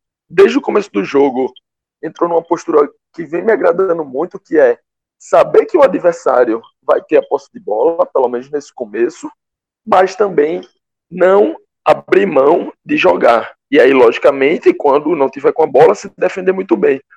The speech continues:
E o Fortaleza tem feito isso em todos esses jogos, seja Corinthians, seja Flamengo,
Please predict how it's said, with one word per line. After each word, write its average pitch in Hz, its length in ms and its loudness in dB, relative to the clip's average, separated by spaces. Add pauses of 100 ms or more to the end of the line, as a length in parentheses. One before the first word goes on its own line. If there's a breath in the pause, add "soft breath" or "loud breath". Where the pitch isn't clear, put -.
(380)
E 208 60 -4
o - 20 -2
Fortaleza 196 500 2
tem 220 180 -8
feito 196 400 0
isso 165 180 -8
em 170 40 -10
todos 170 260 0
esses - 240 -4
jogos, 123 340 0
seja 117 200 -6
Corinthians, 131 640 -6
seja 120 200 -6
Flamengo, 139 560 -2